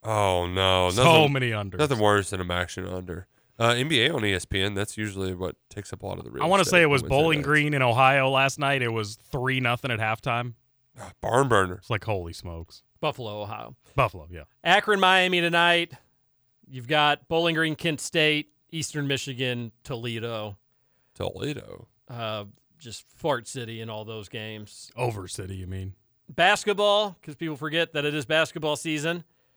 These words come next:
Speaker 3: Uh, we do have games
Speaker 1: Ooh,
Speaker 3: tonight.
Speaker 1: Florida Atlantic versus Loyola Chicago,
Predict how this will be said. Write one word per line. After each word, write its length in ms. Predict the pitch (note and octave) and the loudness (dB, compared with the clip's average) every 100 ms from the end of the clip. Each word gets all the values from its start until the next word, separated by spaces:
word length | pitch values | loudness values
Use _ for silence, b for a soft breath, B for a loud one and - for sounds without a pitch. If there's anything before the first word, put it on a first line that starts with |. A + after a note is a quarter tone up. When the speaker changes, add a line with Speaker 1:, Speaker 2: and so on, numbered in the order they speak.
| _ _ _ | _ _ _
Speaker 3:
Uh, 220 | - A#2 A#2 | -12 -8 -8
we 460 | B2+ C3+ C#3 C3+ C3 B2 | -6 -6 -4 -4 -6 -8
do 280 | C#3 E3 F#3+ | -6 -4 0
have 260 | E3+ E3 - _ | 0 0 -4 _
games 280 | E3 D3+ D3 | -2 2 4
Speaker 1:
Ooh, 100 | G3+ | 4
Speaker 3:
tonight. 300 | F3+ F3 A#3+ _ _ | 2 2 0 _ _
Speaker 1:
Florida 420 | - A#2+ C#3 D3 | -4 2 4 4
Atlantic 400 | G#2+ A#2 E3+ D3 | 2 0 0 -2
versus 260 | A2 A2 A2 | -2 -2 -2
Loyola 380 | G#2 A2+ A#2+ | 0 0 -4
Chicago, 460 | A#2 G2+ G#2+ A#2+ D#3+ | -6 -6 -2 -2 -4